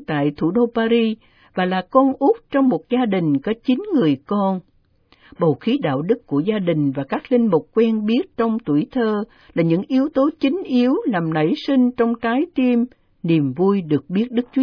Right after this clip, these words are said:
Giêsu Kitô và niềm ước muốn dâng hiến cuộc đời để phụng sự Thiên Chúa. Xin nhường lời cho cha Jean Denvolve. Ngay từ nhỏ, tôi đã nghe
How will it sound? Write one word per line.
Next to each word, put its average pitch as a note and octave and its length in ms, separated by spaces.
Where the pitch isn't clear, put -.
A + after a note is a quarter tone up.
Giêsu A3 320
Kitô G#3 640
và F#3 80
niềm F#3 200
ước - 280
muốn B3 320
dâng C4+ 260
hiến C4+ 220
cuộc D#3 220
đời D#3+ 360
để C#3 240
phụng D#3 220
sự C#3+ 320
Thiên G3+ 340
Chúa. G3 320
Xin F#3+ 360
nhường D#3+ 320
lời C#3 400
cho F3+ 80
cha E3+ 340
Jean D#3+ 460
Denvolve. E3 800
Ngay A#3+ 320
từ E3+ 100
nhỏ, C#3+ 560
tôi C4 180
đã D3+ 120
nghe A#3 180